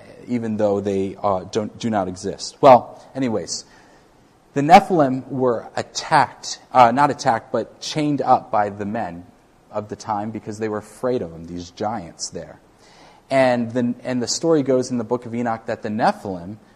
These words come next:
rebelled against mankind and began, began slaughtering them. And so Enoch at this time is in hiding.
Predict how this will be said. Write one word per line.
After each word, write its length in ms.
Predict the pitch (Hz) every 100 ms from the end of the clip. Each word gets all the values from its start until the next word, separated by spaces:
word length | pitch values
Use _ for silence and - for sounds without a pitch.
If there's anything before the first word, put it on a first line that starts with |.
| _
rebelled 480 | 131 123 107 117 190
against 420 | 139 104 98 -
mankind 580 | 104 92 85 87 82 104 -
and 120 | 120 120
began, 360 | 113 117 113 - - -
began 380 | 113 113 110 98
slaughtering 680 | - - 104 101 101 82 78
them. 240 | 78 78 _ _ _ _ - - -
And 100 | -
so 160 | 254
Enoch 420 | 143 185 220 151 135
at 120 | -
this 180 | 131 -
time 280 | 127 113
is 140 | 110 110
in 80 | 101
hiding. 520 | - 98 98 78